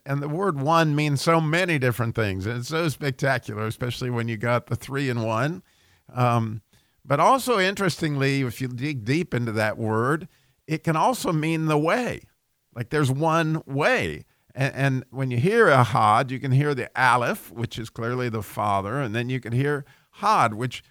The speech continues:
which actually means sharp, like a sharp sword. In Proverbs, when they're talking about a sharp two-edged sword, that's Had. And so it's the Father sword, so to speak, is also the idea of one. And when you think about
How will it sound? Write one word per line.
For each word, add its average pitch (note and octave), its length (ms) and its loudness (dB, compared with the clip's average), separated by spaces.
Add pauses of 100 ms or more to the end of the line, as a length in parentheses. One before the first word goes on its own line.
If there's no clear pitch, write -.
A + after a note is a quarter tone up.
(100)
which - 340 -10
actually F3 440 0
means D3 560 0
sharp, D3 460 4
like A2+ 300 -2
a C3+ 120 4
sharp D#3+ 540 2 (180)
sword. E3+ 520 0
In G#2+ 200 -4
Proverbs, B2 520 -2
when B2 100 -4
they're C3 100 -2
talking B2+ 240 -2
about B2 220 0
a A2+ 60 -2
sharp C3+ 440 2
two-edged B2 380 -2
sword, C#3 440 -2 (280)
that's A#2+ 200 -8
Had. A2+ 500 2
And A2 160 -4
so C3 300 -2 (280)
it's - 240 -12
the C#3 140 -2
Father C#3 520 4
sword, D#3+ 460 2
so A2+ 180 -6
to G2 80 -4
speak, G2 440 -12
is G#2+ 140 -14
also D3 400 -4
the G#2+ 260 -4
idea G2+ 520 -4
of A2 240 -6
one. A2 500 -4 (360)
And B2+ 220 -4
when B2 140 -6
you B2 80 -6
think A3 260 -6
about G#2 380 -2